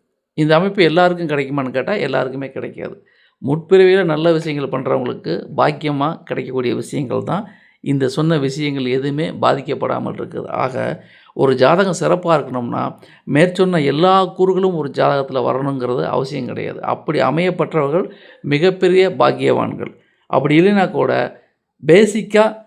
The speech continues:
எந்த அளவுக்கு ஜாதகம் வலிமையா இருக்கோ, எந்த அளவுக்கு அந்த தர்ம திரிகோணங்கள் வலிமையா இருக்கோ,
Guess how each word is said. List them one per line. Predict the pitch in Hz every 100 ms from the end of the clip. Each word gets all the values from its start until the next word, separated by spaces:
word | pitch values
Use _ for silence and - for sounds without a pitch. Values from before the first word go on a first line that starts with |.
| _ -
எந்த | 139 165 208 185
அளவுக்கு | 190 202 196 196 135
ஜாதகம் | 139 147 143 135
வலிமையா | 131 139 127
இருக்கோ, | 117 - 131 127 - -
எந்த | 139 165 160
அளவுக்கு | 170 160 165 180 -
அந்த | 135 135
தர்ம | 120 135 160
திரிகோணங்கள் | 156 143 143 139 127 117
வலிமையா | 113 131 127 113
இருக்கோ, | 113 117